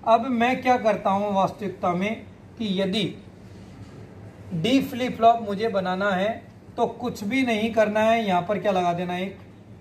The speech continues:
not gate। क्या लगा दो, यहाँ पर एक not गेट, और यहाँ से क्या प्रदान कर दो, input प्रदान कर दो। तो ये कौन सा flip flop बन जाएगा, D flip flop।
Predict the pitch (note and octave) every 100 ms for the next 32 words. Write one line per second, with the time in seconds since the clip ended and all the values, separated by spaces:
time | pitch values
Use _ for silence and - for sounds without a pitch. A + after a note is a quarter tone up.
0 | - F3 D#3+ D#3+ D#3+ D#3 D3+ C#3+ C#3+ -
1 | - - - - G#3 G3+ G3 G3 G#3 G#3
2 | F3+ E3 G3+ A3 A3 B3 - - - G3+
3 | F3+ F#3 G3+ G3+ G#3+ B3+ B3+ - - -
4 | - G3 G3 E3+ F3 E3+ G#3+ G#3+ F#3+ F3+
5 | F3 F3 E3+ D#3+ F#3+ G#3 - - - -
6 | - - A3 G3+ - G3+ - E3+ D#3+ E3
7 | E3+ F3 E3+ G#3 G#3 F#3+ E3+ G3+ G3 F#3+
8 | F#3 F#3+ - F3+ F3+ F3+ E3 E3+ E3 E3
9 | E3 G3 - - - - - - C#3+ F3+
10 | - D#3 D3+ - D2